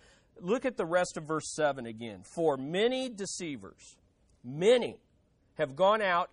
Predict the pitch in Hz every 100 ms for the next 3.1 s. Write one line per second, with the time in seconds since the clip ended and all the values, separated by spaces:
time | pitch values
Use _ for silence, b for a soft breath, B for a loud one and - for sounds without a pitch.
0 | - 185 214 247 247 220 170 123 95 -
1 | b b 147 190 233 233 185 143 123 190
2 | 247 254 247 240 240 185 208 202 147 131
3 | -